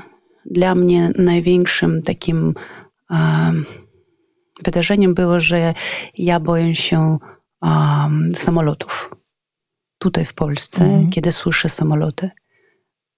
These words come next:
Speaker 1: Ja, dorosła, dorosły człowiek,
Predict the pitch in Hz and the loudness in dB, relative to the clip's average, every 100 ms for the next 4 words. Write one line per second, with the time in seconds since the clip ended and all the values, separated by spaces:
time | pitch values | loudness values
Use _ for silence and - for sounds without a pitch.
0 | - 151 160 170 160 151 160 165 151 151 | -6 0 2 0 0 -2 -2 0 0 0
1 | 151 _ _ _ _ 156 160 - - 156 | -4 _ _ _ _ -2 -2 -2 -4 -4
2 | 151 180 - | -2 -2 -6